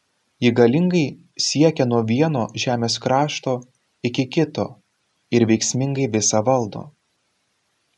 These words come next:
Antifonos pabaigoje suskamba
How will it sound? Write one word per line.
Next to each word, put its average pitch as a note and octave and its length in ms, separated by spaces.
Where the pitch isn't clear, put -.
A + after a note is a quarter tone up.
Antifonos F3 640
pabaigoje C3+ 560
suskamba C3 800